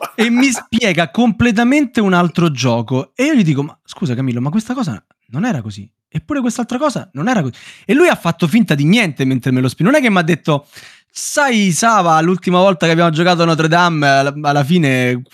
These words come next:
Speaker 2: qualcosa me l'ho un po' creata perché non me la ricor-, e credevo fosse così, eh, però in buona fede." <laughs> No, no, lui è andato tranquillo a spiegarmi un altro gioco proprio. Però, ripeto,
Speaker 1: Vedi,
Speaker 2: piacevole.
Speaker 1: no, Notre Dame, ma quando lo rigiochiamo? Mo,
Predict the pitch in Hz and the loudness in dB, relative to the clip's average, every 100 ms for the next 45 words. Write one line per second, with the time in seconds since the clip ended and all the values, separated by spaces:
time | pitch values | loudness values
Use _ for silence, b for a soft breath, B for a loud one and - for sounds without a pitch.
0 | _ - 143 - 151 139 127 135 131 143 | _ -4 -2 0 0 0 -2 -4 -4 -2
1 | 170 151 160 160 143 127 123 139 139 135 | -2 -2 0 2 0 -2 -2 -2 -2 0
2 | 135 139 170 156 180 190 226 170 190 - | 0 0 -2 -2 0 0 2 2 0 0
3 | 185 190 214 143 156 139 180 196 B B | 0 2 4 4 2 2 0 0 B B
4 | - 143 165 220 170 180 147 117 b b | -6 -2 0 0 0 0 -2 -6 b b
5 | - 226 226 - 302 220 208 214 196 220 | -6 -2 -2 0 -2 0 0 0 -2 -2
6 | 202 208 220 208 196 202 180 247 180 131 | 0 0 0 0 -2 -2 -2 0 -2 -2
7 | 160 170 160 175 196 151 139 165 143 131 | -2 0 0 0 0 -2 -2 -2 -2 -4
8 | 147 120 117 B B B B 403 427 196 | -6 -8 -14 B B B B -10 -6 -4
9 | 180 135 151 156 240 110 110 123 131 147 | -4 -6 -2 -2 0 -2 -4 -4 -6 -8
10 | - 139 170 175 139 117 107 101 101 104 | -8 -6 -4 -2 -4 -4 -8 -10 -16 -20
11 | _ _ _ _ - 160 170 170 190 185 | _ _ _ _ -20 -14 -12 -8 -8 -6
12 | 185 170 156 120 127 104 95 87 92 113 | -4 -4 -6 -8 -10 -14 -16 -20 -20 -14
13 | 139 123 | -10 -10